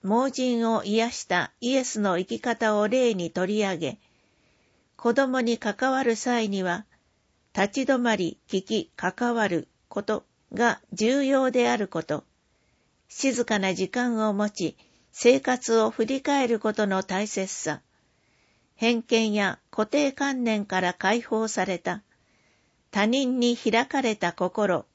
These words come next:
を育てること、同じ園の他の職員、子供たち、子供の家族と共に学ぶこと、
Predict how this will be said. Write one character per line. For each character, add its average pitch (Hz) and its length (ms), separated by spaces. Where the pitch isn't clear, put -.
を 247 160
育 214 420
て 214 140
る 165 100
こ 123 160
と、 - 200
同 233 140
じ 254 160
園 247 260
の 196 280
他 262 100
の 214 140
職 180 340
員、 175 240
子 185 160
供 233 260
た 185 180
ち、 - 260
子 214 160
供 277 260
の 254 120
家 285 160
族 269 260
と 196 140
共 202 280
に 220 120
学 202 340
ぶ 208 80
こ 185 160
と、 - 220